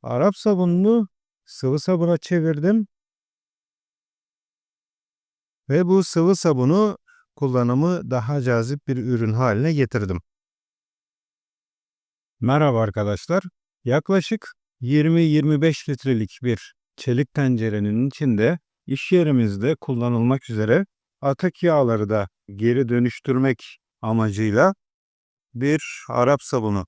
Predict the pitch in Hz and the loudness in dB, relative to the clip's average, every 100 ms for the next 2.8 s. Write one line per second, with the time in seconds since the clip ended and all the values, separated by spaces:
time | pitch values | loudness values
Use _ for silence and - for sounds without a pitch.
0 | _ - 113 95 - 104 95 107 104 - | _ -8 -6 -4 -6 -8 -6 -4 -4 -4
1 | - 202 - _ _ _ - - 117 - | -4 -2 -4 _ _ _ -12 -6 -4 2
2 | 123 117 110 - 139 107 110 196 | 4 4 2 0 2 4 4 0